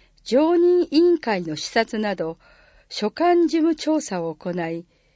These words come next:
議会報告会で意見交換も行いました。また、議会基本条例を検証し、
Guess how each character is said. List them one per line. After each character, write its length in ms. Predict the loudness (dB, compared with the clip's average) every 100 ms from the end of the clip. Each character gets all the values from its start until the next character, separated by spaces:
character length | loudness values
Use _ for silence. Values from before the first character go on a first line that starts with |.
| _ _
議 160 | -10
会 260 | -2 0 0
報 220 | 0 -2
告 260 | -2 -8 -8
会 300 | -4 -4 -4
で 200 | -8 -8
意 140 | -8
見 260 | -2 0 0
交 220 | -2 -4
換 240 | -2 -4
も 180 | -4 -8
行 160 | -10 -6
い 200 | -6 -6
ま 140 | -8
し 140 | -12 -18
た。 200 | -20 -20 _ _ _ _ _ _ _ _ _ _ _
ま 140 | -8 -6
た、 300 | -6 -6 -8 _ _ -4
議 160 | -2
会 260 | 2 0 0
基 160 | -4
本 260 | -4 2 2
条 260 | 2 0 4
例 180 | 4
を 140 | 2 -2
検 320 | -4 -4 -4
証 220 | -4 -4
し、 360 | -6 -8 -10